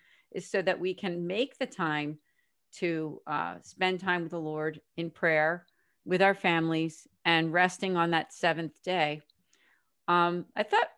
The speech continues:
we're headed toward the end of the podcast. I thought we could just read through what we're gonna unpack, uh,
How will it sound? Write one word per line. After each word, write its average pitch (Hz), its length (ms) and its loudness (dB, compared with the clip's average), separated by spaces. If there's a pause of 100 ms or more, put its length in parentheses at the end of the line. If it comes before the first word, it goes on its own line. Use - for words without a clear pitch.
we're 233 200 0
headed 302 340 -2
toward 208 220 0
the 185 160 0
end 185 200 4
of 185 60 -2
the 170 80 -2
podcast. 165 640 0
I 180 60 0
thought - 260 4
we 208 100 -2
could 196 120 -2
just 180 200 -8
read 185 300 -2
through 180 420 0 (440)
what 196 220 4
we're 202 100 0
gonna 190 260 2
unpack, 175 680 0 (640)
uh, 170 160 -2